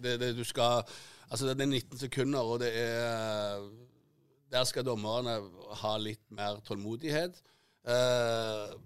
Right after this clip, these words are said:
du skal få lov å ha de pasningene. Eh, men det, det, en av grunnene, de har jo kortet ned, det var jo seks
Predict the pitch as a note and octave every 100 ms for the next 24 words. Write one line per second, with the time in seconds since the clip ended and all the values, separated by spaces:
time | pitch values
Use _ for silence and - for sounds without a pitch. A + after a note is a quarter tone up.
0 | - _ _ _ - - B2 C3 F3+ B2+
1 | C3 C#3+ B2 E3+ F#3 D3+ - A#2 A2 -
2 | - C3+ B2+ B2 A#2+ A2+ - - B2 C#3
3 | D#3 D#3 D#3+ D3 D#3+ D#3 D3 A#2 C#3 C#3
4 | C3+ D3+ - C3 - C3 B2 B2+ C3 A#2
5 | A#2 B2 - B2+ -